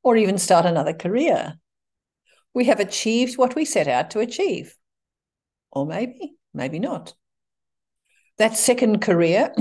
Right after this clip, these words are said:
<clears throat> or retirement can allow us a slower pace for some, and the ability to provide counsel to those younger souls who are learning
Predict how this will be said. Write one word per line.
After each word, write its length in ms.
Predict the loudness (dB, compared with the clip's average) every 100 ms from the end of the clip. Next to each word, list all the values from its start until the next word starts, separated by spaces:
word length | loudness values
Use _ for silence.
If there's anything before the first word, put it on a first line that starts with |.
| 4 4
<clears throat> 280 | 4 0 0
or 140 | 4
retirement 680 | 4 2 0 0 2 -2 -6 -10 _ _ _ _
can 140 | -2 2
allow 300 | 4 4 4
us 180 | 2 -4
a 60 |
slower 380 | -8 0 2 2
pace 580 | 0 -2 -2 -6 -10 -14 _ _ _ _ _ _ _ _ _ _ -8
for 140 | -4 -2
some, 440 | 0 0 -2 -8 _ _ _ _ _ _ _ _ _
and 180 | 2 4
the 100 | 4
ability 480 | 6 6 4 4 0
to 120 | -2
provide 640 | -4 0 2 2 2 -2 -10
counsel 640 | -10 -10 -8 -4 -4 -4
to 100 | 0
those 300 | 2 2 2
younger 320 | 0 0 -2
souls 500 | 0 0 0 -2 -2
who 140 | -2
are 100 | 0
learning 480 | -2 -4 -4 -6 -8